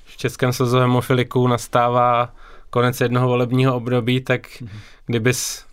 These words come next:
Speaker 1: te sice nedostal těch padesát milionů, co jsme se bavili, ale uvažoval bys, zda by si přijal kandidaturu a chceš dělat dál předsedu Českého svazu hemofiliků?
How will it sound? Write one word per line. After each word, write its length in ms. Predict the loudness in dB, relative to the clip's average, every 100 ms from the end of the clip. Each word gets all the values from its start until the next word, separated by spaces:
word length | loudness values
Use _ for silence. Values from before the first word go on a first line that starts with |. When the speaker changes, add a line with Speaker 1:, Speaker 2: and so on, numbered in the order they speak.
| -14
Speaker 1:
te 120 | -8
sice 300 | -8 -6 -2
nedostal 440 | 0 0 0 2 0
těch 200 | 0 0
padesát 440 | 0 2 0 2
milionů, 400 | 2 2 2 2
co 120 | 0
jsme 180 | -2 -4
se 140 | -4 -2
bavili, 460 | 0 0 0 0
ale 320 | 0 -2 -2 -6 -14 -20 -20 -20 -16
uvažoval 680 | -8 -2 0 0 2 2 2
bys, 460 | 2 0 0 -6 -6
zda 180 | -2 0
by 120 | 0
si 160 | -4 -4
přijal 500 | -2 0 2 2 -2
kandidaturu 760 | -4 -4 -2 -2 0 0 2
a 60 | 0
chceš 420 | -4 -10 -8 -6
dělat 260 | -2 0 0
dál 340 | 2 2 2
předsedu 440 | -4 -10 -6 -6
Českého 400 | -6 -10 -6 -6
svazu 300 | -4 -4 -4
hemofiliků? 720 | -4 -4 -4 -6 -6 -8 -10